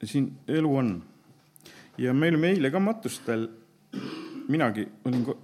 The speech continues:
<laughs> matustel eile jälle ja noh, pillimehena nagu teen muusikat ja, ja ikkagi siis hakkad ju ka mõtlema seal, kui oled jälle kirstu juures, et, äh, in-, ikka elu peale ju, see on hea koht piibelitõukus olla ju.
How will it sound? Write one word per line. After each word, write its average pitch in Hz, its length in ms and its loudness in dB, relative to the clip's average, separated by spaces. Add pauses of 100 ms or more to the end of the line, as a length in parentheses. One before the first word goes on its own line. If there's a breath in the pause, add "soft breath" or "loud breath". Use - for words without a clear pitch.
(120)
<laughs> 131 180 2
matustel 127 480 -4
eile 117 220 -2
jälle 110 200 -2
ja 104 120 -4 (360)
noh, 139 140 -4 (300)
pillimehena 98 560 -2
nagu 95 200 -12 (240)
teen 117 160 -6
muusikat 160 560 -6
ja, 110 140 -2 (720 loud breath)
ja 127 240 -4 (960)
ikkagi 135 320 -6
siis 143 200 -6
hakkad 185 240 -2
ju 254 80 -2
ka 294 80 2
mõtlema 92 440 -4
seal, 95 200 -8
kui 113 120 -6
oled 113 120 -6
jälle 208 200 -4
kirstu 170 320 -8
juures, 135 340 -10 (140)
et, 120 220 -10 (100)
äh, 117 160 -4
in-, 143 160 0 (260)
ikka - 160 -6
elu 175 180 2
peale 107 360 2
ju, 92 160 -8
see 151 100 -4
on 151 60 0
hea 202 160 2
koht 254 200 -4
piibelitõukus 107 600 -2
olla 90 220 -4
ju. 90 100 -10